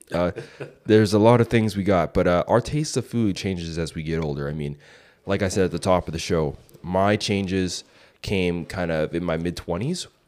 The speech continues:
Speaker 1: where I started to really eat, love vegetables, black coffee, whiskey,
Speaker 2: Mm-hmm.
Speaker 1: uh, and all those things. I can even remember the last, the first time I drank beer when I was fourteen.
Speaker 2: Yeah.
Speaker 1: I remember the very first time it touched my lips. It wasn't like,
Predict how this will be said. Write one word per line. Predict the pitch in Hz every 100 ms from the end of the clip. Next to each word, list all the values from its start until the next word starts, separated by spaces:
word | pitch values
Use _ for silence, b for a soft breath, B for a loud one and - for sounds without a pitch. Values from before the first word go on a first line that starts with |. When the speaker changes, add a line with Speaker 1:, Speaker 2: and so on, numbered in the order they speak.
| _
Speaker 1:
where | 95 92
I |
started | 85 98 98
to | 95
really | 87 101 110 101
eat, | 95
love | 92 92 82
vegetables, | 85 - 110 131 143 - B B B 85
black | 92 -
coffee, | - 90 98 104 98 92 - - -
whiskey, | 85 101 - 101 98 95 90
Speaker 2:
Mm-hmm. | - - _ -
Speaker 1:
uh, | 80 80 78 73 - 101
and | 101
all | 98
those | 95
things. | 98 92 92
I | 123
can | 165
even | 175 160
remember | 135
the | 117
last, | 95 92 101
the | -
first | - 110 -
time | 110
I | 101
drank | 95 80
beer | 87
when | 82
I | 76
was | 71
fourteen. | - 80 87 76 71 - - _ -
Speaker 2:
Yeah. | - - - _ -
Speaker 1:
I | 107
remember | 113 117
the | 92
very | 82 104 104
first | 107 101
time | 95 90
it |
touched | - 92 95
my |
lips. | 80 80 73 -
It | 87
wasn't | 101 104 90
like, | 92 -